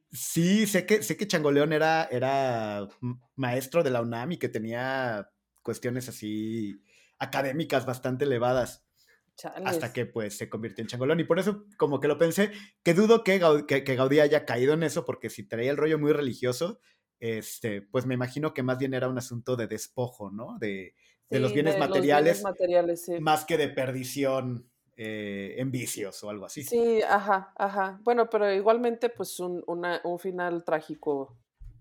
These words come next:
Speaker 2: de una
Speaker 1: Claro.
Speaker 2: vida de una persona que en, en esa época ya era súper exitoso. O sea, cuando estaba todavía en, haciendo la Sagrada Familia, que además fue como el proyecto más grande, este,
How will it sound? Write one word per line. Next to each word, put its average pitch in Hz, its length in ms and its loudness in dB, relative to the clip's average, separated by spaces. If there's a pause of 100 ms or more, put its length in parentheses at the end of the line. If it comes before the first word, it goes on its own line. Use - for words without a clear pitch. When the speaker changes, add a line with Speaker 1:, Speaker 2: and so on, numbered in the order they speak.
(160)
Speaker 2:
de 156 320 4
una 156 240 4
Speaker 1:
Claro. - 20 4
Speaker 2:
vida 185 200 2
de 185 80 2
una 190 160 0
persona 202 320 0
que 240 100 4
en, 233 140 0
en 196 160 0
esa 247 160 2
época 302 260 -2
ya 247 120 2
era 254 120 4
súper 254 300 -4
exitoso. 170 520 -2
O 151 40 0
sea, 156 200 0
cuando 160 240 -4
estaba 175 400 -2
todavía 208 360 -4
en, 196 140 -10
haciendo 180 380 -8
la 180 160 -2
Sagrada 160 340 -4
Familia, 170 520 -6
que - 80 -12
además 139 240 -10
fue - 80 -20
como 156 160 -10
el 147 80 -14
proyecto 147 380 -12
más 147 160 -12
grande, 147 380 -8 (560)
este, 156 1000 0